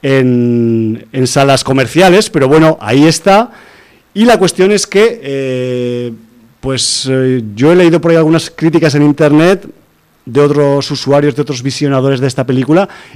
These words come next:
y realmente casi todo el mundo la pone a bajar de un burro, la pone fatal. Y no entiendo por qué, porque realmente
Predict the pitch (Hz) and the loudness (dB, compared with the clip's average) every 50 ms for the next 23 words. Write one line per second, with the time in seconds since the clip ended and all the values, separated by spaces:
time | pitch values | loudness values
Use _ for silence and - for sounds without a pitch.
0 | - - 139 127 127 127 127 127 123 131 - 147 107 117 127 135 139 151 156 196 | -14 -8 -4 -2 0 0 0 0 -2 -4 -4 -6 -4 -2 0 2 2 2 0 0
1 | 165 151 147 139 147 147 151 156 165 170 202 208 180 165 175 156 143 135 139 135 | -2 -2 -2 0 0 2 2 2 2 2 2 2 2 2 2 2 2 0 -2 -4
2 | - - 127 127 123 120 120 117 - - 139 131 123 127 123 120 131 175 185 151 | -8 -10 -6 -2 -2 0 0 -2 -2 -2 -4 -2 -2 -2 -2 0 0 2 2 2
3 | 127 120 139 151 180 170 - 135 110 180 185 143 110 - - - - - _ _ | 2 0 0 0 -2 0 0 -2 0 2 2 0 0 -4 -10 -20 -20 -20 _ _
4 | _ _ - 131 131 131 139 139 160 185 180 185 165 147 135 - 120 113 110 117 | _ _ -4 -2 0 0 2 2 2 2 2 2 0 0 0 -2 -4 -6 -6 -8
5 | 104 90 - _ - 120 113 110 - 123 120 117 117 120 117 110 - - - _ | -10 -10 -12 _ -10 -10 -10 -8 -8 -6 -4 -4 -2 -2 -4 -6 -8 -14 -20 _
6 | _ - 101 113 127 135 147 156 170 170 160 185 196 208 214 185 - - | _ -14 -8 -4 -2 0 0 2 0 0 0 0 2 2 0 0 -4 -12